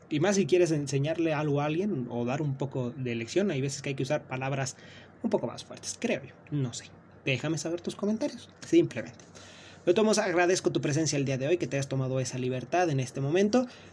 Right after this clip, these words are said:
Te deseo mucha suerte el, en lo que estés haciendo el día de hoy, en lo que vayas a hacer. Que Dios te bendiga, que ojalá salga, pues, todo como debe. Y poco más, chicos. Cuídense, respeten a los demás, valoren su trabajo, su tiempo, su esfuerzo.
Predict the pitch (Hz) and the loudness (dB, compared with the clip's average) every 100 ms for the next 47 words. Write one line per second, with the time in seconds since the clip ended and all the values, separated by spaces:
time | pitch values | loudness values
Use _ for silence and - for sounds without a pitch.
0 | - 143 151 185 190 220 220 208 208 220 | -4 0 4 6 8 8 8 4 4 2
1 | 214 190 170 170 151 147 143 139 - 180 | 4 6 6 4 0 0 -2 -4 -2 -2
2 | - 135 123 165 175 175 170 185 - 135 | -2 -8 -6 2 6 6 4 2 0 -4
3 | 139 143 139 156 190 220 226 - 127 131 | -2 0 0 4 4 4 0 -2 -2 -2
4 | 131 131 151 156 135 - 185 214 - - | -2 -2 -2 -2 -2 2 2 2 -2 -8
5 | - - 123 143 151 156 139 131 165 185 | -10 -8 -2 0 0 0 0 2 4 4
6 | 202 208 - - - - 120 117 127 135 | 4 0 -8 -20 -20 -12 -8 -4 -2 0
7 | 143 139 135 131 120 - 117 - 135 131 | 0 0 2 2 0 -4 -12 -2 0 2
8 | 123 - - - - - 120 120 127 175 | 0 -6 -16 -20 -20 -16 -14 -8 0 4
9 | 220 262 - - - - - 147 233 262 | 4 0 -10 -20 -20 -14 -4 0 2 4
10 | 339 240 - - - - - 170 220 233 | 4 2 -6 -10 -12 -12 -2 4 6 6
11 | 208 247 247 - 131 139 139 180 180 180 | 4 2 2 -4 -4 -4 0 0 4 4
12 | 151 147 143 170 226 254 - - 127 120 | 4 2 2 4 4 2 -2 -6 -4 0
13 | 143 170 170 143 139 139 180 175 135 120 | 4 6 6 4 2 2 2 2 0 2
14 | 175 180 156 131 117 165 214 - 294 | 2 2 -2 -4 0 4 6 6 2